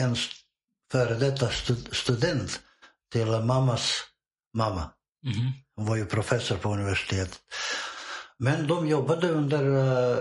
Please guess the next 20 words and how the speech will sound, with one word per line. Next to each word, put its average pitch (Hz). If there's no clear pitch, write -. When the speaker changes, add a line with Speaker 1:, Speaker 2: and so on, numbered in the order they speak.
Speaker 1:
eh, 113
F -
N:s, 107
eh, 95
regelverk. 110
Och 110
så 165
fick 185
vi 151
höra 139
på 123
något 113
sätt 156
att, 120
eh, 113
man 107
kan 127
ansöka. 123
Och 117
det, 139